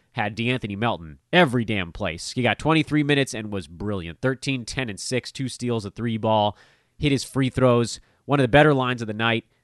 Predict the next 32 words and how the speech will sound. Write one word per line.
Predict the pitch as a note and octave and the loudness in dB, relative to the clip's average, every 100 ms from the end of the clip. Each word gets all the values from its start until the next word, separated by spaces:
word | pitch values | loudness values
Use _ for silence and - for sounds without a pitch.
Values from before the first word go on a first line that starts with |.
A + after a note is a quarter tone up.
| _ _ | _ _
in, | A#2+ A2 | -2 -2
again, | A2 C3 A#2 F2+ | 0 2 2 0
only | D3+ D#3 D3 A2+ | 2 4 2 0
those | G2+ G2 | 0 -2
twenty-three | - G#2+ F#2+ - G2+ | -4 -6 -6 -8 -8
minutes. | F2+ F#2+ F#2 - - _ _ _ _ _ - | -4 -4 -4 -6 -12 _ _ _ _ _ -8
Desmond | B2 F3+ D#3+ C#3 | 0 2 2 2
Bane | D3 D#3 D3 | 4 4 2
got | C3+ C3+ - | 2 2 0
eighteen | D3+ C#3+ - C3+ C#3 C#3 | -4 -4 -6 -4 -4 -6
still, | - D3 C3+ C3 C3 - _ | -2 4 6 6 4 -2 _
inexplicably. | A2+ G#2+ - C3+ B2+ A#2+ B2+ A#2+ | -10 -10 -2 -2 0 0 0 0
Grayson | B2 B2 - A2+ | 0 0 0 0
Allen, | A#2 B2 A#2+ A#2+ G#2+ _ | 0 0 -2 -6 -14 _
twenty-five, | - B2+ A2+ - A#2+ A2+ A#2+ A#2+ A#2+ A2+ - _ | -8 -6 -6 -4 0 4 4 4 0 -4 -14 _
while | A2+ G#2+ G2 - | -2 -2 -2 -10
shooting | - - C3+ A#2 | -8 0 0 2
very | A#2+ G#2+ | 0 0
poorly. | - - C#3 C3 B2 B2 A#2+ - _ _ _ _ _ _ _ _ _ _ _ _ _ _ _ _ _ _ _ _ _ _ _ _ _ - | -2 0 2 4 4 2 0 -6 _ _ _ _ _ _ _ _ _ _ _ _ _ _ _ _ _ _ _ _ _ _ _ _ _ -2
Ja | D3 C#3+ | 2 2
Morant | A#2 B2 B2 | 4 2 0
hit | B2+ | -2
a | G#2 | -2
game | A2+ A2+ | -2 -4
winner, | G2+ A#2+ A#2+ | -2 0 2
I | A2+ | 0
believe, | A#2 A#2+ | 0 -2
in | A#2 | -2
that | A#2 | -2
ball | G#2+ A#2 | 2 2
game, | A#2+ A2+ G#2+ | 4 0 0
or | G2 F#2 D2+ | -2 -4 -10